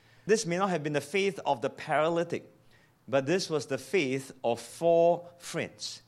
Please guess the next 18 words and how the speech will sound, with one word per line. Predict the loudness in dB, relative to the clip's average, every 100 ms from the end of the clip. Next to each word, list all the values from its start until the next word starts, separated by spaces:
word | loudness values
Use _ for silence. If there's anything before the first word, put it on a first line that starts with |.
| _ _ _ _ _ _ _ -12
If | -4
you | 0
look | 2
at | 2
this | 2
whole | 2 0 0
account, | -2 -2 -2 -4 -10 -14 -18 -20 -20 _
his | -4 -2 -2
four | 0 4 6
friends | 4 -2 -4 -2 -4 -6 -10 -14 _ -10
believed | 0 2 2 2 2 0
enough. | -2 -2 -2 -4 -12 -18 -20 -20 _ _ _ _ _
And | -2 4
not | 6 6
only | 2 2
that, | 2 0 -2 0
they | 2 2
cared | -2 -16 -6 0 2 2